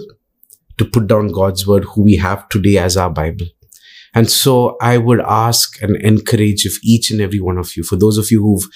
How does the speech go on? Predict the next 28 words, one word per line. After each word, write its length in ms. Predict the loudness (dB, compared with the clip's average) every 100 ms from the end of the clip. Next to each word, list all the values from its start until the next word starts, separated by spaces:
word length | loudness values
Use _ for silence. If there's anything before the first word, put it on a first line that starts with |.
| -20 -14 -2
already 320 | 0 2 0
received 360 | 0 -2 -2
the 80 | -4
Holy 180 | -4 -4
Spirit, 380 | -4 -6 -8 -4
if 160 | 0 2
you 100 | 2
can 200 | 2 -2
ask 340 | -2 0 0 0
him 80 | 0
for 220 | 2 0
a 40 |
fresh 460 | 0 0 0 0 0
anointing, 600 | -2 -4 -4 -8 -10 -16 _ _ -20 _ -20 -16 -4
a 60 |
fresh 420 | -2 2 2 2 0
anointing, 460 | 0 0 -2 -2
an 140 | 2 4
anointing 400 | 4 4 4 2
that 100 | 2
will 80 |
flow 400 | -2 0 2 2
from 220 | 2 -2 0
your 100 | 0
head 220 | -2 2
to 80 | 0
your 120 | 0
toe. 160 | -4 -8